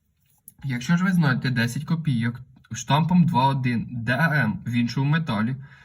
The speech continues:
ціна даної монети складатиме від двадцяти п'яти тисяч гривень до тридцяти тисяч гривень за одну монету. Так як така монета є дуже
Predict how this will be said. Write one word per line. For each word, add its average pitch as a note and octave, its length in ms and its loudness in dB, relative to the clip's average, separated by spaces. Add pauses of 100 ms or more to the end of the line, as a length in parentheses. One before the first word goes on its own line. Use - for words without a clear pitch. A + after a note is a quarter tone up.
(180)
ціна D3+ 240 4
даної C#3 220 4
монети A#2 340 2
складатиме D3+ 640 -2
від B2+ 220 0
двадцяти A#2+ 480 -2
п'яти A2+ 400 -4
тисяч E3 340 -2
гривень E3 440 0
до B2 420 -2 (120)
тридцяти C3+ 800 -4 (240)
тисяч A#2 400 -6
гривень D3 520 -4
за A2+ 260 -4
одну A#2 380 -6
монету. G#2+ 480 -4 (420)
Так D3 180 -4
як C#3 100 -10
така D3+ 260 -2
монета B2 400 -2
є A#2 280 -4 (140)
дуже B2+ 520 -2